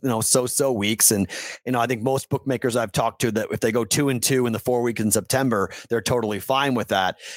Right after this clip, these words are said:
And then come October, they know that they're gonna be rolling. And then come November and December, when they've got really their algorithms firing and the public keeps on as-, assuming different things are gonna happen, like it always has happened. Like, "Wait, it happened in September. Why won't it happen in November?"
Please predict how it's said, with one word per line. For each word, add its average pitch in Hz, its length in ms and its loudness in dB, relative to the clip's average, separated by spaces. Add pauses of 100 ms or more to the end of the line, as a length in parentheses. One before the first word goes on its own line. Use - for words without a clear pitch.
(180)
And 127 240 0
then 131 200 2
come 120 200 0
October, 120 520 0
they 117 200 0
know 117 160 2
that 101 160 -2
they're 104 80 2
gonna 101 180 0
be 98 140 0
rolling. 113 480 0
And 104 100 0
then 98 220 2
come 98 200 2
November 107 520 0
and 98 100 2
December, 110 580 2
when 101 120 0
they've 117 120 2
got 101 300 0
really 123 520 0
their 110 260 0
algorithms 104 800 2
firing 101 640 0 (360)
and 123 100 0
the 123 80 0
public 113 360 0
keeps - 260 0
on 104 140 2
as-, - 260 0
assuming 123 640 2
different 110 300 0
things 113 180 2
are - 20 0
gonna 104 160 0
happen, 113 480 0
like 107 200 -2
it 117 40 -4
always 165 300 0
has 120 80 -4
happened. 127 340 0
Like, 120 140 -2
"Wait, 196 160 0
it - 80 -6
happened 170 340 0
in 165 140 0
September. 180 580 0
Why 117 140 2
won't 151 240 0
it - 20 2
happen 156 240 0
in 156 100 0
November?" 151 540 0